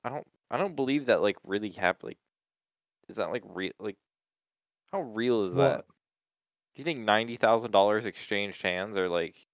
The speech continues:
Speaker 1: is it all just
Speaker 2: No.
Speaker 1: paper?
Speaker 2: No. They said, "Hey, pay us ninety thousand," and Medicare went, "No. Here's twenty. Be happy.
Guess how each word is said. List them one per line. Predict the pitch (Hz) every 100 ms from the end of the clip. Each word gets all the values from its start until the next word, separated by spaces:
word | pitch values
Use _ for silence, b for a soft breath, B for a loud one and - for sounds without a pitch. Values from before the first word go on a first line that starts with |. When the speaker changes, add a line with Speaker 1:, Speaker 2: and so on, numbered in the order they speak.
| _
Speaker 1:
is | 101 92
it | 98
all | 104
just | 175 117
Speaker 2:
No. |
Speaker 1:
paper? | 95 92 - 65 - _ -
Speaker 2:
No. | 226 156 - _ _ _ _ _ -
They | 202 160 170 196
said, | 196 - 180 170 147
"Hey, | - 202 139 - _ _ _ _ -
pay | 185 175
us | 170
ninety | 175 170 165
thousand," | 175 170 139 117 - - -
and | 143 135 131 120 - _ _ _ _ -
Medicare | 135 127 147 - 131 120 117
went, | 123 120 117 _ _ _
"No. | 135 175 165 120 - _ _ _ _ _ _ _ -
Here's | 165 151
twenty. | - 180 131 190 - _ _ _ _ _ _ _ _ _ _ _ _ _ _ _ _ _ _ _ _ _ - 113
Be | 151 160
happy. | 160 156 139 131 -